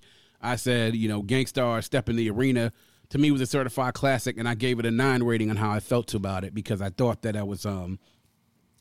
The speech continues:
it was right up there with me, and I didn't give it a perfect ten because I felt as though they had better albums in their discography. So that's pretty much how we go. So we still go by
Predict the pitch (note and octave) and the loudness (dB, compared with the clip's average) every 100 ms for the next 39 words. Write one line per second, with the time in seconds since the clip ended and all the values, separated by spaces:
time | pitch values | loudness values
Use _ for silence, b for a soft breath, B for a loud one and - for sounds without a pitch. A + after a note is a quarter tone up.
0 | - C#3+ A2 B2+ D#3 A#2+ A#2 C3 A#2 A#2 | 0 0 2 2 2 2 2 2 2 2
1 | C3+ B2 G2+ F#2+ F#3 D3 D3 B2+ A2+ D#3+ | 4 4 2 2 2 4 2 2 2 0
2 | C#3+ A#2+ B2+ A2 G2+ G2+ - C3 A#2 G#2+ | 0 -4 -2 0 0 -2 0 -2 -2 -4
3 | G#2+ A2 G2+ A2 G#2 F#2+ G2+ F#2+ G2+ G2 | -2 0 0 0 -2 -2 -2 -2 -4 -4
4 | G2+ G2 F2+ F#2 - G#2+ F2+ - - - | -2 -2 -2 -4 -6 -6 -6 -12 -20 -20
5 | - b b b - G#2+ A#2+ A2 G#2+ B2+ | -20 b b b -6 0 2 2 0 0
6 | B2+ D3 C#3+ C3+ C3 C3+ B2+ B2+ C3 F2+ | 0 0 0 0 -2 -2 0 0 0 -2
7 | A2+ A2 - E3+ E3 F3 E3 D#3 D3+ | -4 -2 2 4 6 4 4 0 -4